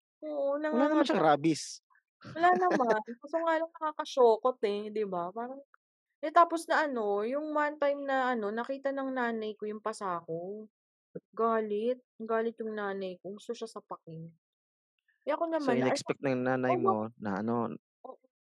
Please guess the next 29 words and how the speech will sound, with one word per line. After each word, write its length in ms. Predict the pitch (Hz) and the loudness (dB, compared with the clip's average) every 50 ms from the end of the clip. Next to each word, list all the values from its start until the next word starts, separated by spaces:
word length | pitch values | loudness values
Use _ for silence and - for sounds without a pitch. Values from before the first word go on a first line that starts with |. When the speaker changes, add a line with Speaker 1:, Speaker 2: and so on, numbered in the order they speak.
| _ _ _ _ _ _ _ 330 | _ _ _ _ _ _ _ -12
Speaker 1:
Although, 260 | 320 370 381 381 359 311 - - - - 294 | -2 4 4 4 4 2 -4 -4 0 2 4
alam 160 | 330 349 339 330 | 6 6 4 2
mo 60 | 339 302 294 | -2 -8 -10
gusto 140 | 311 - 359 330 | -10 -12 -8 -6
ko 40 | 330 320 | -4 -4
rin 100 | 330 311 | -2 0
siya 100 | 330 330 | -2 0
sapakin 460 | - 320 302 - 285 285 294 285 285 285 | 2 0 2 2 2 4 4 2 2 0
yung 100 | 277 269 | 0 4
moment 400 | 247 233 220 214 208 208 208 214 214 - | 6 8 8 8 6 2 0 0 0 0
na 60 | 202 190 | 0 2
yun 100 | 190 196 214 | 2 2 2
kasi 180 | 262 294 294 359 - | 2 2 4 4 2
ang 120 | 370 359 330 | 2 2 4
sakit, 380 | - 330 302 - 311 311 - - 285 | 4 4 4 4 0 -4 -4 -4 -2
eh, 200 | 262 254 247 240 | 0 0 0 2
akala 220 | 277 277 277 294 294 294 | 4 2 4 4 2 0
mo 100 | 311 294 | 0 2
balat 320 | 240 269 269 269 269 269 269 - | 6 6 6 6 6 4 2 0
niya 200 | 262 254 254 254 | -2 0 0 0
yung 80 | 254 | 0
kinukurot 560 | 269 254 240 233 226 226 226 226 220 214 - - 196 | 0 0 2 2 2 2 2 0 0 0 -4 -6 -6
niya 260 | 185 175 170 180 180 | -6 -4 -2 -2 -4
at 60 | 196 - | -2 -4
saka 240 | 262 247 247 262 254 | -4 -2 0 -2 0
ano, 440 | 151 233 233 208 190 180 180 185 190 208 | 0 0 0 0 0 0 0 -2 -2 -2
mahilig 280 | 254 302 320 320 311 320 | -2 -2 0 -2 0 0
mangurot, 520 | 339 339 320 294 262 190 175 175 185 - - - _ _ _ _ _ _ - - - _ _ - | 0 2 2 2 4 4 6 6 4 2 0 -14 _ _ _ _ _ _ -20 -20 -20 _ _ -2
mahilig 260 | 285 294 302 285 269 | 0 2 2 0 0